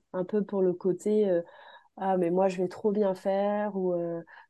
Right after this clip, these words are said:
Je veux cette photo-ci, comme ça, comme ci. » Ça, j'ai, tu vois, euh,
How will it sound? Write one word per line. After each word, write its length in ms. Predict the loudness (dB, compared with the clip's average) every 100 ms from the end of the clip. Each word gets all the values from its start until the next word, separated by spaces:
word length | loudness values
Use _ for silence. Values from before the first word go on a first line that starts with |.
| -12
Je 120 | -6
veux 360 | 0 2 2 0
cette 300 | -2 -2 0
photo-ci, 640 | 0 2 0 0 -4 -2
comme 240 | 0 -2
ça, 400 | -2 0 0 0
comme 220 | 0 -2 -2
ci. » 520 | -8 -4 -2 -2 -4 _ _ _ _ _ _ _ _ _
Ça, 140 | 0
j'ai, 260 | 2 2 0 -2
tu 200 | -2 2
vois, 160 | 4 6
euh, 380 | 6 4 2